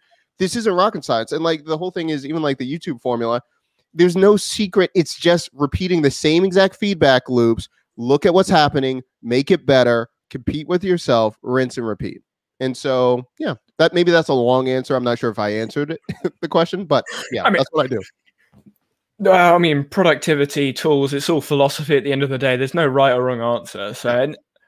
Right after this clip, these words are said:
Speaker 2: that's why there's so many people in this space. And something that Seth Godin said, uh, in a blog post a while ago and in a podcast, and something Mike Vardy brought up a couple of weeks ago, was he, they were using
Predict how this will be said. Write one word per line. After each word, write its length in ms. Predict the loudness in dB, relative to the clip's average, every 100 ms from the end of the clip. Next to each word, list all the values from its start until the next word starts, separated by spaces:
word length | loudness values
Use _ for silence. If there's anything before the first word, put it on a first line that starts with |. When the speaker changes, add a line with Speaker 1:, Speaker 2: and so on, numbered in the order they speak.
| _ 0
Speaker 2:
that's 260 | 2 4
why 140 | 2 2
there's 200 | 2 0
so 120 | 0
many 160 | 0
people 300 | 0 -2 -2
in 80 | -6
this 120 | -6
space. 300 | -2 -2 -2
And 100 | -4
something 500 | -6 -6 -6 -6 -4
that 180 | -2 -2
Seth 200 | -2 -2
Godin 380 | 2 2 0 -4
said, 340 | -4 -4 -4 -10 -20 -10 0
uh, 260 | 2 4 2
in 120 | -2
a 100 | -4
blog 260 | -2 -2 0
post 240 | -2 -2
a 40 | 0
while 220 | 2 2
ago 340 | 2 2 2 2
and 120 | 0
in 80 | -2
a 40 | -6
podcast, 520 | -6 -2 2 2 0
and 60 | -8
something 240 | -8 -6
Mike 180 | -4 0
Vardy 340 | 2 2 0
brought 280 | -2 -2 0
up 180 | -2 -4
a 20 |
couple 240 | -10 -6
of 60 | -2
weeks 220 | -2 -4
ago, 280 | -4 -4 -4 -8 -20 -20 -20 -4
was 520 | 2 2 2 -2 -6
he, 340 | -4 0 0 2
they 140 | 4 4
were 80 |
using 500 | 2 0 -2 -2 -6